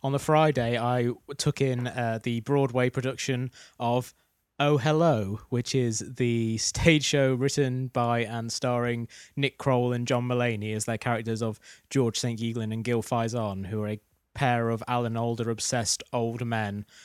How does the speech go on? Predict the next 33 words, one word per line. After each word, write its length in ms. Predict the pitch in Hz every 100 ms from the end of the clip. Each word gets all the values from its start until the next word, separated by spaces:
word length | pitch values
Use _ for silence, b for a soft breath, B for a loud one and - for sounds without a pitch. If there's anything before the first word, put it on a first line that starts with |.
| B -
one 200 | 131 127
of 80 |
whom 220 | 123 120 117
believes 300 | 120 117 -
himself 300 | 110 120 -
to 40 |
be 60 | 120
a 60 | 117
great 240 | 117 110
writer, 400 | 113 110 - 110
even 160 | 110 110
though 100 | 107
he's 160 | 104
never 180 | 117 107
had 120 | 113
anything 240 | 110 117 110
published, 560 | 131 110 107 - - B B B
one 160 | 120 113
of 80 | 110
whom 180 | 117 107
believes 300 | 117 113 107
himself 260 | 110 110
to 80 | -
be 100 | 113
a 40 | 113
great 260 | 117 110
actor, 300 | 113 104 113
despite 380 | 110 104 117 101
he's 120 | 120
almost 240 | 117 110 113
never 240 | 110 110
on 120 | 107
stage. 580 | 104 - 92 87 -